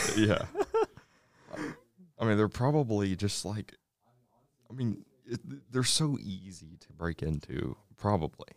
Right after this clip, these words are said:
Speaker 2: It's just, it's not even, like, it's just like, <laughs> "Ha, ha, ha, look, a catalytic converter." What I wanna know is why is it two thousand four to two thousand nine?
Speaker 1: Because, like,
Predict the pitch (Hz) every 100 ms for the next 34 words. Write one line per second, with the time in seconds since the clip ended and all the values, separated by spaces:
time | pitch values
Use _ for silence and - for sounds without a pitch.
0 | - 90 - - 92 - - 95 - 110
1 | 143 127 120 - - - 110 - - 117
2 | - 113 - - - - - - - 143
3 | 135 - - 64 - - - - - -
4 | - - - - - 117 170 240 185 120
5 | 101 92 143 107 123 156 185 156 - 131
6 | 123 113 98 107 90 101 98 85 78 73
7 | 80 73 - - - - 123 - 147 135
8 | 120 113 -